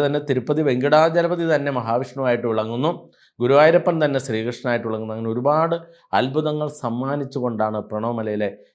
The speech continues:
ഇരുപത്തിയേഴ് ദേവതകൾ. പ്രണവമല എന്ന് പറയുമ്പോൾ ഇവിടെ വന്ന് നോക്കുക, നമ്മുടെ മലയിൽ ഉരുൾപൊട്ടലൊന്നും ഉണ്ടാവില്ല. അപ്പോൾ നിങ്ങളെപ്പോഴും മനസ്സിലാക്കുക, ഈശ്വര വഴിയിലൂടെ സഞ്ചരിച്ച് ഏതൊരാൾക്കും രക്ഷപ്പെടാൻ സാധിക്കുന്നതിൻ്റെ ഏറ്റവും വലിയ അടിസ്ഥാനമാണ് ഇവിടെ പറഞ്ഞുകൊണ്ടിരിക്കുന്നത്.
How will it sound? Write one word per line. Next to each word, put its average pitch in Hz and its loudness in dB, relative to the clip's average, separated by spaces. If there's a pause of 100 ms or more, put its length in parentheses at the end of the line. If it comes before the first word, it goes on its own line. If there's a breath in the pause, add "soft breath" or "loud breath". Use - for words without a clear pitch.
(120)
ഇരുപത്തിയേഴ് 151 4 (100)
ദേവതകൾ. 87 -2 (100)
പ്രണവമല 117 -2
എന്ന് 135 -2
പറയുമ്പോൾ 127 0
ഇവിടെ 123 2
വന്ന് 120 -2
നോക്കുക, 107 0 (380 loud breath)
നമ്മുടെ 151 2
മലയിൽ 143 0 (160)
ഉരുൾപൊട്ടലൊന്നും 117 -6
ഉണ്ടാവില്ല. 104 0 (460 soft breath)
അപ്പോൾ 117 -6
നിങ്ങളെപ്പോഴും 127 0
മനസ്സിലാക്കുക, 127 0 (200)
ഈശ്വര 120 -2
വഴിയിലൂടെ 113 -2
സഞ്ചരിച്ച് 107 -4
ഏതൊരാൾക്കും 107 -4
രക്ഷപ്പെടാൻ 110 -4 (140)
സാധിക്കുന്നതിൻ്റെ 110 0 (440 loud breath)
ഏറ്റവും 135 -2
വലിയ 120 0 (260)
അടിസ്ഥാനമാണ് 104 -4
ഇവിടെ 98 -4
പറഞ്ഞുകൊണ്ടിരിക്കുന്നത്. 107 -2